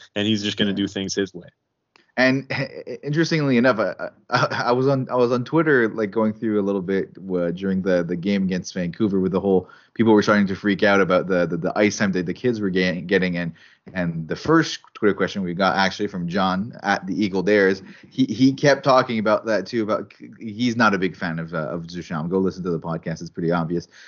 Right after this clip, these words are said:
Speaker 2: Uh, but, and it's just, it's just mind numbing. A day after he made this point, a day after we, we get the press conference from Jeff Molson saying player development was the biggest problem with the organization in the last ten years.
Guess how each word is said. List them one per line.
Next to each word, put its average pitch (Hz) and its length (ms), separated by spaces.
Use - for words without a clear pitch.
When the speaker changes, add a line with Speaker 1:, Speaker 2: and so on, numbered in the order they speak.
Speaker 2:
Uh, 107 300
but, 117 440
and 131 120
it's 127 220
just, - 480
it's 131 240
just 143 200
mind 151 360
numbing. 117 320
A 123 80
day 151 420
after 139 600
he 113 200
made 131 220
this 117 140
point, 117 200
a 110 60
day 135 320
after 165 420
we, 101 220
we 104 200
get 110 180
the 117 60
press 117 280
conference 95 400
from 95 140
Jeff 104 300
Molson 98 480
saying 104 320
player 117 340
development 101 580
was 98 200
the 98 80
biggest 98 720
problem 80 600
with 107 120
the 107 80
organization 92 720
in 87 60
the 85 60
last 85 200
ten 87 200
years. - 420